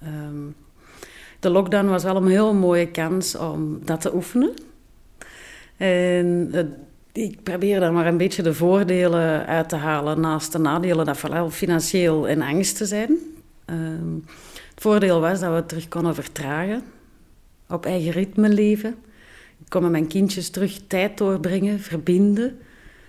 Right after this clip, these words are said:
En dat vond ik wel heel fijn. Ja, het is gewoon ook stress-, stresserend geweest voor iedereen. We gaan het niet onder stoelen of banken steken, hè.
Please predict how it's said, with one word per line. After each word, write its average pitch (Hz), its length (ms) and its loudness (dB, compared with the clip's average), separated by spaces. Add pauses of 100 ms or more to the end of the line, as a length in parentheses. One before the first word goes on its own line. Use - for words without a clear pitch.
(180)
En 180 140 0
dat 175 140 0
vond 170 160 -2
ik 165 100 -4
wel 160 140 -2
heel 156 220 0
fijn. - 460 -8 (640)
Ja, 175 300 -12 (140)
het - 80 -14
is 165 80 -14
gewoon 160 280 -8
ook - 180 -6
stress-, - 400 -8
stresserend 143 600 -6
geweest 139 300 -8
voor 147 120 -6
iedereen. 147 400 -2
We 151 60 -2
gaan 156 100 -2
het 170 80 -2
niet 185 140 2
onder 170 180 2
stoelen 151 320 -2
of 135 140 -4
banken 123 280 -6
steken, 151 500 -2
hè. 294 80 2